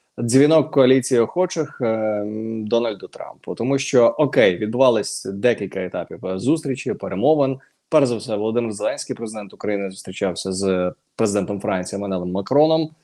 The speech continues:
Згодом коаліція охочих збиралася, е, разом на рівні лідерів і спілкувалась про те, як далі продовжувати підтримувати Україну, що, про що саме йдеться, і, зокрема, про це звітував президент України під час брифінгу. І от відбувся цей дзвінок.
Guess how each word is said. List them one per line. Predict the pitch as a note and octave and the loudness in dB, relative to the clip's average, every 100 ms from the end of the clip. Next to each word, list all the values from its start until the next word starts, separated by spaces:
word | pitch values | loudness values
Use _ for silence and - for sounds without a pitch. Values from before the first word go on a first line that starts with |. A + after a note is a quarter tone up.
| _ _ - | _ _ -4
Згодом | A2+ C3+ D3+ G#2 F2+ | 4 4 4 2 -2
коаліція | F#2+ G2+ A2+ G#2+ G2 | -4 -4 -4 -4 -6
охочих | - A2+ G2+ G2 | -4 -6 -4 -6
збиралася, | F#2+ G#2 G#2 G2 - G2 F#2 | -2 0 0 -2 -6 -6 -6
е, | F#2 _ G#2+ G2+ | -8 _ -12 -6
разом | G#2+ G#2+ G2+ G2 | -2 -2 -4 -10
на | G2 | -14
рівні | F#2+ G2 | -16 -4
лідерів | G2+ F#2 F#2 F#2+ | -2 -2 -6 -10
і | F#2 | -12
спілкувалась | - G2 G2+ G2+ G2 F#2+ | -6 -4 0 0 0 -2
про | - G2+ | -6 -4
те, | G#2 | -2
як | G2+ G2+ | 0 0
далі | G2+ G2 | 0 -2
продовжувати | F#2+ G2+ G#2+ G#2+ G2 | -2 -2 -2 -2 -4
підтримувати | F#2 G2+ G#2+ G2+ F#2+ | -6 -2 0 0 -2
Україну, | F#2+ G#2+ A#2+ D3 D3 - _ _ _ | -2 0 2 2 0 -4 _ _ _
що, | - - | -10 -2
про | A#2+ | -2
що | A2 - | -2 -4
саме | - A2 G#2+ | -2 0 2
йдеться, | A2 A#2 - | 2 2 0
і, | A2 | -2
зокрема, | G2 A2 A2 G#2 | -4 -4 -2 0
про | A2+ | -2
це | - G#2+ | -2 -2
звітував | G#2 G2+ G#2 F#2+ | -4 -2 -2 -2
президент | G#2 G#2 C#3+ D3+ | -4 -2 0 0
України | - C#3+ C#3 | -2 0 0
під | C3 B2 | -2 -2
час | C3 A2 | -2 0
брифінгу. | A#2+ D3 C#3 B2+ C3 | 2 2 2 -2 -2
І | - C3 | 2 4
от | C3 G3+ G3+ | 6 4 2
відбувся | B2+ A2+ C#3+ C#3 G#2+ | -4 -2 -4 -4 -8
цей | - G#2 | -6 -4
дзвінок. | G2 F2+ - _ | -4 -8 -12 _